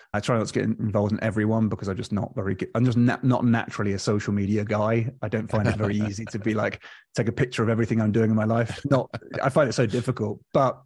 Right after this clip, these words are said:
Speaker 1: long form content once a week. Yeah, I'm good with that. That's good for me. <laughs>
Speaker 2: Nice. Put a link to all of that in the show notes.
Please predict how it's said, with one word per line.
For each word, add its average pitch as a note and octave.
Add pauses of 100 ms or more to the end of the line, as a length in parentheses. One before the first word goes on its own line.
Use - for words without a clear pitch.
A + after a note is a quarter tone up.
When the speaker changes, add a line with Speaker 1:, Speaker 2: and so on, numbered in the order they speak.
Speaker 1:
long D#3
form E3
content F3
once D#3
a -
week. D#3+
Yeah, A#2+
I'm A#2+
good A#2+
with A#2+
that. G2+
That's -
good A#2
for A2
me. A2
<laughs> -
Speaker 2:
Nice. F2
Put A#2+
a -
link A2+
to G#2+
all F#2+
of F2
that F2+
in D#2
the F2
show F2
notes. F2